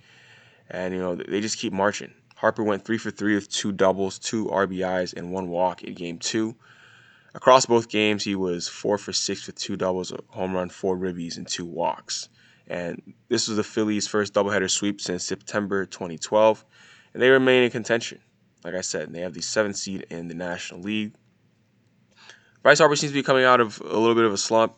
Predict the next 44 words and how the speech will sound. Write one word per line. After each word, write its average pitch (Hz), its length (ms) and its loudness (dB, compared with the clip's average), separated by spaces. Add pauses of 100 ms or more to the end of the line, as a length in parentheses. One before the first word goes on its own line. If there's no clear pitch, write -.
(120)
I 107 60 -4
mean, 104 180 0
after 104 380 2
a - 140 -8
three-week 120 380 0
slump, 104 240 0
he's 101 140 -6
now 110 180 8
hitting, 101 300 -2 (720)
uh, 92 260 0
three 120 200 0
forty-three 110 520 0
with 104 140 2
five 107 260 4
doubles, 98 280 2
four 104 200 0
homers, 98 320 -4
seven 101 260 0
ribbies, 95 420 -2 (260)
and 85 100 -10
a 90 40 -8
twelve 113 260 0
eighty-one 107 300 2
O 92 80 0
P - 120 -4
S 98 120 -2
over 92 180 -4
his 92 100 -8
last 95 240 -4
ten 87 200 -8
games. 87 300 -12
I 85 40 -18
mean, 87 140 -12
Bryce 160 180 4
Harper's 180 220 0
been 107 140 -6
fine 90 280 -6
this - 160 -12
year. - 160 -8
His 117 120 -8
numbers 143 280 6
haven't 131 260 2
been 101 240 2 (380)
great, 110 340 2